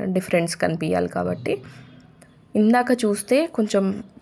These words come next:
చాలా పొడవుగా ఉండే, ఇప్పుడైతే దగ్గరకు వచ్చేసినాయి, అబ్జర్వ్ చేయండి. So, ఇప్పుడు కొత్తది చూపిస్తాను చూడండి. కొత్త దాంతో పోల్చితే మీకు తెలిసిపోతుంది డిఫరెన్సెస్.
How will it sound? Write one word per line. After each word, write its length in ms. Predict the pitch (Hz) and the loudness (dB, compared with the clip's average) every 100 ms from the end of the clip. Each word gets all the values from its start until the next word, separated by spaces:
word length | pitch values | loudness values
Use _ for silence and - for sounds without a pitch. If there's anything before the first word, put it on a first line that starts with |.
| 202 | -4
చాలా 240 | 196 226 | 2 2
పొడవుగా 520 | 247 202 190 190 202 | 2 4 4 4 4
ఉండే, 340 | 180 170 175 226 | 2 0 0 0
ఇప్పుడైతే 460 | 233 - 185 190 | 0 2 2 2
దగ్గరకు 340 | 202 175 185 185 | 2 2 2 0
వచ్చేసినాయి, 640 | 165 160 160 - 165 233 | -2 -6 -4 -4 -2 -2
అబ్జర్వ్ 400 | 190 170 165 165 | -2 0 0 0
చేయండి. 440 | 151 156 156 294 - - - _ - - - - | -2 -2 -2 -2 -4 -16 -20 _ -20 -20 -20 -18
So, 160 | - 202 | -4 -2
ఇప్పుడు 240 | 196 - | 0 -2
కొత్తది 460 | 208 190 190 196 190 | 0 0 2 0 0
చూపిస్తాను 400 | 165 160 165 160 160 | -4 -4 -2 -2 0
చూడండి. 460 | 160 160 170 302 - _ _ _ _ _ _ - | 0 0 -2 -4 -8 _ _ _ _ _ _ -6
కొత్త 300 | 202 - 214 | -6 0 2
దాంతో 560 | 202 170 170 233 339 - - 202 | 4 2 2 4 4 0 -4 0
పోల్చితే 560 | 180 185 175 170 269 | 0 0 -2 2 2
మీకు 680 | 277 185 180 175 170 165 160 - _ | 2 -2 -2 -2 0 -2 -4 -8 _
తెలిసిపోతుంది 800 | 180 180 - 185 165 147 202 349 - | -2 0 -2 -2 0 0 -2 -4 -4
డిఫరెన్సెస్. 560 | 190 175 156 156 160 | -4 -2 -2 -2 -4